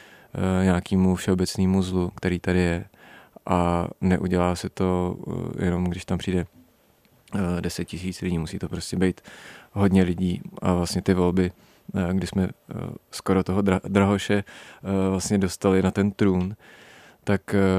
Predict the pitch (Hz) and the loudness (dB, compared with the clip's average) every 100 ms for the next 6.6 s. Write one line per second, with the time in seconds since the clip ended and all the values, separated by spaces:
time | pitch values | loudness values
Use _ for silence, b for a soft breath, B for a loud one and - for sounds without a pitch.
0 | 185 - - 202 190 180 92 92 - 98 | 2 0 2 4 4 2 0 -2 -2 -2
1 | 95 - - _ _ _ _ _ _ - | -2 -8 -16 _ _ _ _ _ _ -4
2 | 196 - - - - 95 98 98 92 90 | 0 0 0 0 2 2 2 2 0 0
3 | 95 92 95 95 - - 87 98 98 - | -2 -2 0 0 0 -6 -2 0 0 2
4 | 95 95 92 95 98 - - 92 87 90 | 0 2 2 4 2 -2 -2 0 0 -2
5 | - B B - 92 87 85 90 90 85 | -10 B B -6 0 2 2 0 -2 -2
6 | 92 95 90 90 95 | 0 2 2 2 -2